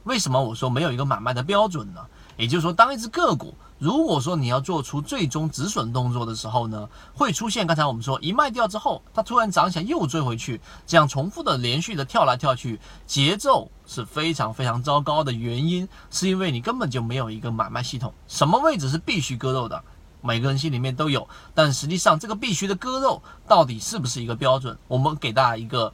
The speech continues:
参考，到底怎么定义这个标准是不是正确的？就是这个标准，如果你能够在短短的两三分钟之内，然后让另外一个人能明白，并且他也可以去执行下去，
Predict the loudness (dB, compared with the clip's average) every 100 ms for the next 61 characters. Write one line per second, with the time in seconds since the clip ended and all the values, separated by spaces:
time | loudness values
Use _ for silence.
0 | -8 -10 0 0 0 -4 2 2 4 0
1 | -4 -6 -2 -2 -2 0 0 0 -6 -6
2 | -6 -4 -4 -4 -6 -8 -14 -20 -4 -2
3 | 0 0 4 6 4 0 -6 -2 0 0
4 | -2 -4 -2 -2 -2 2 2 2 0 0
5 | 0 -2 -2 -4 -4 2 2 2 -2 -2
6 | -4 -4 -2 -2 -4 -6 -20 -10 0 2
7 | 4 4 2 0 4 4 4 0 0 0
8 | -4 -4 -2 -2 -4 -18 -20 -4 2 4
9 | 6 4 2 -2 -2 0 -2 -2 2 2
10 | 2 0 -2 0 -4 -4 -4 0 0 -2
11 | -10